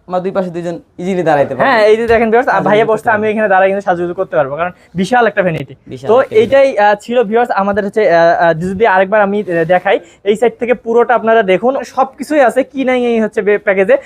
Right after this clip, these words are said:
Speaker 2: কিন্তু দামটা কিন্তু ভাইয়া, আহ, রাখবে একদম ধামাকা, কারণ আজকে কারখানা থেকে ভিডিওটা হচ্ছে। তো ভাইয়া, আহ, আরেকবার একটু বলে দেন কি কি ফ্রি?
Speaker 1: প্রথমে থাকবে ছয় ফিট বাই সাত ফিট একটি খাট,
Speaker 2: হ্যাঁ।
Speaker 1: একটা থাকবে ফুল বক্স।
Speaker 2: হ্যাঁ।
Speaker 1: লেগ সাইড, হেড সাইড সেম টু সেম
Speaker 2: হ্যাঁ, হ্যাঁ,
Speaker 1: থাকবে
Speaker 2: হ্যাঁ।
Speaker 1: এবং গুড়া বিছানা থাকবে এক ইঞ্চি।
Speaker 2: হুম, হুম, হুম।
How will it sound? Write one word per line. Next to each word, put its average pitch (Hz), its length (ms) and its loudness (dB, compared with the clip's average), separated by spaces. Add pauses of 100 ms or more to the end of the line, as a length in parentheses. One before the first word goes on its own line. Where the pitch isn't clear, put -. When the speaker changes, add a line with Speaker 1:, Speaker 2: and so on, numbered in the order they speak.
(160)
Speaker 2:
কিন্তু 226 180 0
দামটা 226 420 0
কিন্তু 247 240 -2
ভাইয়া, 220 320 2
আহ, 185 220 2
রাখবে 196 260 0
একদম 202 380 -2
ধামাকা, 196 380 -2
কারণ 202 220 -2
আজকে 175 300 -6
কারখানা 226 420 -2
থেকে 208 160 -2
ভিডিওটা 170 340 0
হচ্ছে। 151 220 -4 (260)
তো 247 180 2 (160)
ভাইয়া, 220 300 2 (300)
আহ, 202 360 2
আরেকবার 254 300 0
একটু 277 120 -2
বলে 254 220 2
দেন 269 120 0
কি 277 140 -4
কি 269 100 -4
ফ্রি? 247 360 -4
Speaker 1:
প্রথমে 208 260 -10
থাকবে 202 200 -6
ছয় 208 200 -2
ফিট 202 120 -10
বাই 202 140 -2
সাত 196 200 -6
ফিট 196 80 -4
একটি 196 160 -6
খাট, 170 220 -4 (120)
Speaker 2:
হ্যাঁ। 190 180 0
Speaker 1:
একটা 143 120 -6
থাকবে 170 180 -8
ফুল 156 220 -8
বক্স। 104 240 -14 (220)
Speaker 2:
হ্যাঁ। 160 260 0
Speaker 1:
লেগ 165 240 -2
সাইড, 180 200 -2
হেড 180 200 -4
সাইড 175 200 -4 (100)
সেম 156 220 -4
টু 151 120 -10
সেম 143 200 -6
Speaker 2:
হ্যাঁ, 175 160 0
হ্যাঁ, 165 180 0
Speaker 1:
থাকবে 143 160 -6
Speaker 2:
হ্যাঁ। 156 120 -10
Speaker 1:
এবং 151 80 -8
গুড়া 185 220 0
বিছানা 170 240 -10
থাকবে 156 240 -10
এক 160 240 -2
ইঞ্চি। 143 300 -6
Speaker 2:
হুম, 180 160 2
হুম, 170 140 2
হুম। 139 160 -6